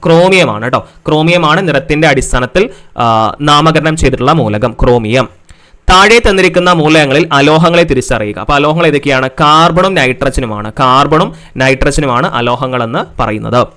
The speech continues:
അക്വാ റീജയെ രാജകീയ വെള്ളം എന്ന് വിളിക്കുന്നതിന് പിന്നിലുള്ള കാരണം എന്താണ്? സ്വർണം ലയിപ്പിക്കാനുള്ള കഴിവാണ് ട്ടോ. സ്വർണം ലയിപ്പിക്കാനുള്ള കഴിവാണ് അക്വാ റീജയെ രാജകീയ വെള്ളം എന്ന് വിളിക്കുന്നതിനുള്ള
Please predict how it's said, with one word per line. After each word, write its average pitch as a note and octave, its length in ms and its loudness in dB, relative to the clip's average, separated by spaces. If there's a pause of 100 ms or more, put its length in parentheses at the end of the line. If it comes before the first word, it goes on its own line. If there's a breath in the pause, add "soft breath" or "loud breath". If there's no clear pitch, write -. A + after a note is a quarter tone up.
(1120 loud breath)
അക്വാ A3+ 460 2
റീജയെ G3 340 4
രാജകീയ E3+ 580 4
വെള്ളം E3 280 4
എന്ന് D#3 140 2
വിളിക്കുന്നതിന് D#3 380 0
പിന്നിലുള്ള D3 340 0
കാരണം C#3 300 0
എന്താണ്? B2 340 -4 (140)
സ്വർണം E3+ 420 0
ലയിപ്പിക്കാനുള്ള C3+ 600 -2
കഴിവാണ് A2 480 -6
ട്ടോ. A2+ 140 -8 (180 loud breath)
സ്വർണം D#3 460 0
ലയിപ്പിക്കാനുള്ള D3+ 640 2
കഴിവാണ് C#3+ 580 0
അക്വാ F3 400 0
റീജയെ C#3 380 2
രാജകീയ C3+ 560 2
വെള്ളം B2+ 300 0
എന്ന് C3+ 160 -2
വിളിക്കുന്നതിനുള്ള B2 760 -2